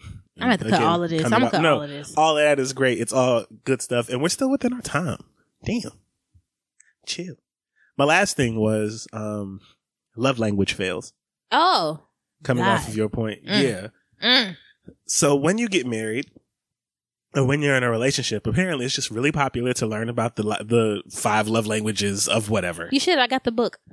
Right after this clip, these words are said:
Speaker 2: And
Speaker 1: I didn't
Speaker 2: we
Speaker 1: finish
Speaker 2: did.
Speaker 1: it,
Speaker 2: I
Speaker 1: but
Speaker 2: think we didn't get, we didn't look into the book until we did that. Remember that retreat we did, a
Speaker 1: The
Speaker 2: couples
Speaker 1: marriage
Speaker 2: retreat,
Speaker 1: counseling? Mm-hmm.
Speaker 2: and then we, uh, and then
Speaker 1: Premarital
Speaker 2: from there,
Speaker 1: counseling?
Speaker 2: yeah, we, we read the book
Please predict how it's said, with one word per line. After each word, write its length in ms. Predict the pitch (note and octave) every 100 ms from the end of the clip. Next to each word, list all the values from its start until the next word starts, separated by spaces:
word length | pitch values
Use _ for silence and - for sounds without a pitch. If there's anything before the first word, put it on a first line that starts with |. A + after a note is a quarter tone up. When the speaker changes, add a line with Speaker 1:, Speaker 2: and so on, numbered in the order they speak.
| _ _ _ -
Speaker 2:
And 120 | G3
Speaker 1:
I 40 |
didn't 80 | A3
Speaker 2:
we 60 | E3
Speaker 1:
finish 240 | B3+ G3+
Speaker 2:
did. 180 | D#3+ C#3+
Speaker 1:
it, 60 | _ _
Speaker 2:
I 60 | C#3
Speaker 1:
but 80 | E3+
Speaker 2:
think 220 | D#3 C3+ -
we 260 | A#2 F3
didn't 360 | G#3 E3+ C3 - _ A2+
get, 220 | A2 B2+ - -
we 100 | F#3+
didn't 300 | E3+ B2+ - _
look 200 | A#2+ C#3
into 180 | C3 B2
the 100 | A#2
book 200 | A#2 A#2+
until 240 | A2+ B2
we 120 | A#2 A#2+
did 240 | B2 A2
that. 300 | A#2 G#2+ - _ _ _ _ _ _ _ _ _ _
Remember 160 | B3 C#4
that 80 | F#3
retreat 360 | B2+ - G3 F3
we 100 | F#3+
did, 180 | F#3+ F#3
a 20 |
Speaker 1:
The 60 | G#3+
Speaker 2:
couples 100 | G#3+
Speaker 1:
marriage 160 | A#3
Speaker 2:
retreat, 300 | E3+ A#3 F#3+
Speaker 1:
counseling? 120 | B3 A3+ A3 B3
Mm-hmm. 60 |
Speaker 2:
and 120 | F#3+ D3
then 120 | D3+
we, 220 | C#3+ B2
uh, 40 | B2+
and 300 | A#2+ A2+ B2
then 100 | C3+
Speaker 1:
Premarital 300 | B3+ A#3 A3+
Speaker 2:
from 80 | G#3
there, 260 | D#3 D#3+ D#3+
Speaker 1:
counseling? 100 | C#3 C3+
Speaker 2:
yeah, 80 | A2+
we, 260 | B2 B2+ -
we 160 | B2 A#2+
read 260 | C3 G3 F#3+
the 60 |
book 280 | D3 D3